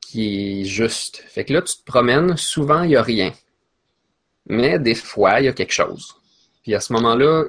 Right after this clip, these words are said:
tu risques de devoir te sauver. Il y a aucun moment où t'es capable, genre, de tuer quelque chose.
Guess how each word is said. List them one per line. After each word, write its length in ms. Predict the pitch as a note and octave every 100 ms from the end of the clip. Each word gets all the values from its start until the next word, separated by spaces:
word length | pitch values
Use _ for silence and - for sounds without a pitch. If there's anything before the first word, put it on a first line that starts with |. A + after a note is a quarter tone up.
| - -
tu 140 | B2+
risques 260 | A#2+ C#3 A#2
de 80 |
devoir 360 | G#2 F#2+ G#2 G#2
te 100 | A2+
sauver. 460 | - G2+ F2 E2+ - _ _ _ -
Il 60 |
y 40 | A2
a 40 |
aucun 320 | B2 A#2+ D3 C#3+
moment 360 | B2+ A#2+ C3 B2+
où 80 |
t'es 140 | A2 G#2
capable, 460 | G#2 - G#2 G#2 F#2+
genre, 180 | F2+
de 120 | F#2 F#2+
tuer 420 | - - F#2+ F#2
quelque 200 | F#2+ -
chose. 380 | - - -